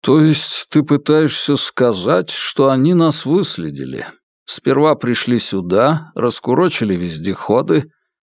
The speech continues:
никого не обнаружив внутри, они двинулись по нашему следу?»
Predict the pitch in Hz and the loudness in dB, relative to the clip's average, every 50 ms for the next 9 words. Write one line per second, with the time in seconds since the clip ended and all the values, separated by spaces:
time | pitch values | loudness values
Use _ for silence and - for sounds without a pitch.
0 | _ _ - 87 98 113 135 143 - 151 151 147 170 185 190 190 185 180 170 170 | _ _ -4 -2 2 2 2 2 2 0 0 0 0 0 0 0 -2 0 0 0
1 | 165 156 165 165 156 156 151 139 131 135 131 123 - - 131 151 175 180 175 160 | 0 0 0 2 2 2 2 2 2 0 0 0 -2 -2 0 2 2 2 2 0
2 | 156 147 147 151 135 120 110 117 131 147 160 175 175 175 170 147 - - - - | 0 2 0 0 0 -2 0 0 2 2 2 2 2 2 0 0 -2 -4 -2 -2
3 | 131 123 117 117 135 139 - - 131 139 143 131 - - - - 175 185 131 147 | -2 0 0 0 -2 -2 0 0 0 0 0 0 -2 -4 -2 0 0 0 0 -2
4 | - - | -6 -12